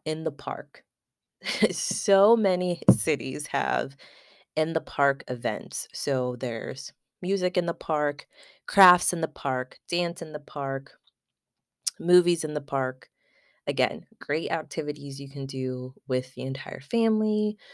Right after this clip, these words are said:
or just with your spouse or with your friends or with your parents. It's very versatile, and these are great ways to really, if you have a wide variety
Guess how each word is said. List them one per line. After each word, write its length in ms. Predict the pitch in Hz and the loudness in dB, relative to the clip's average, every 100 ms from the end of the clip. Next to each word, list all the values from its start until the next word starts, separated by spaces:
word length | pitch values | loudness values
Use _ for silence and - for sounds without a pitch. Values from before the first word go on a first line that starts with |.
| - _ - | -20 _ -6
or 340 | 135 123 120 127 120 | -2 0 -2 -4 -6
just 460 | 123 131 - - - | -8 -8 -8 -14 -12
with 140 | - | -10
your 120 | - | -10
spouse 520 | - - 220 202 202 | -8 0 2 2 0
or 80 | - | -4
with 200 | - - | -6 -10
your 100 | - | -12
friends 600 | - - 214 202 196 180 | -10 -2 0 2 0 -4
or 420 | 147 139 135 135 139 _ _ _ _ - | -4 -2 -2 -4 -8 _ _ _ _ -12
with 300 | 147 139 - | -8 -8 -4
your 120 | 135 | -6
parents. 720 | 135 196 208 202 196 196 - _ - - - _ | -4 -4 0 0 0 -2 -4 _ -20 -20 -20 _
It's 220 | - 147 | -2 -2
very 300 | 151 185 214 | 6 6 8
versatile, 880 | 196 160 147 - 143 - 147 143 143 - - - | 4 2 0 -4 -10 -4 0 0 -2 -10 -20 -4
and 280 | 160 151 156 | 2 2 2
these 220 | 220 294 | 0 2
are 140 | 349 214 | 0 2
great 260 | 185 175 | 2 2
ways 320 | 165 165 160 | 0 -2 -6
to 140 | - 151 | -8 -6
really, 460 | 156 151 147 147 139 _ _ _ _ _ _ _ _ 160 | -4 -4 -4 -6 -10 _ _ _ _ _ _ _ _ -10
if 160 | 143 | -6
you 100 | 156 143 | -6 -6
have 560 | - 160 151 143 139 - - | -6 0 2 2 -2 -8 -4
a 480 | 143 139 135 135 139 _ _ _ _ _ _ _ _ _ _ - | -2 0 0 -2 -4 _ _ _ _ _ _ _ _ _ _ -14
wide 500 | 156 160 156 165 143 | 4 8 8 6 2
variety 920 | 147 147 139 143 143 139 135 131 | 0 0 0 0 -2 -4 -6 -6